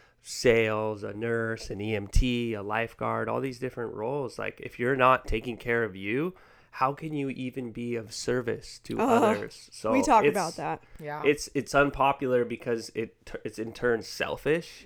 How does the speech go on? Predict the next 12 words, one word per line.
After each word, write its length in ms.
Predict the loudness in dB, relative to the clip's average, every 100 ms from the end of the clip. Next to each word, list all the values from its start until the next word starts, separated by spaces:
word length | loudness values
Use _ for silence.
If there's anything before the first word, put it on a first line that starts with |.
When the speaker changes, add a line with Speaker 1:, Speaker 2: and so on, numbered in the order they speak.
| -4
Speaker 1:
and 400 | 0 0 -2 -2
taking 360 | -2 -2 -6
care 240 | -4 0 0
of 120 | -2
yourself 420 | -6 -2 -4 -2
can 200 | -6 -6
be 280 | -4 -6 -8 -14 2
Speaker 2:
Or 220 | 6 6
it 100 | 6
turns 400 | 2 2 2 2
on 220 | 2 0 -4 -4
ownership. 760 | 0 2 2 -2 -6 -4 -4